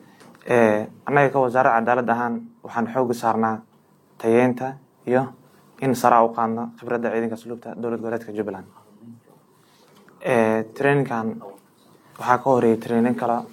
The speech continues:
ee bixisay U N O D C. Ka wasaaradda ahaan waan wadi doonnaa in tababaro dheeri aan siinna ciidanka dowlad goboleedka Jubbaland.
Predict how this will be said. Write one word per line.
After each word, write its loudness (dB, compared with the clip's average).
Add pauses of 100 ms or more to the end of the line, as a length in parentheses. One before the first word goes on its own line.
ee 2
bixisay -4
U 0
N 0
O -2
D -4
C. -4 (1000)
Ka 0
wasaaradda 6
ahaan -2 (120)
waan -2
wadi 0
doonnaa 0 (200)
in -10
tababaro -4
dheeri 0
aan -2
siinna -6 (720)
ciidanka -4
dowlad -4
goboleedka -4
Jubbaland. -4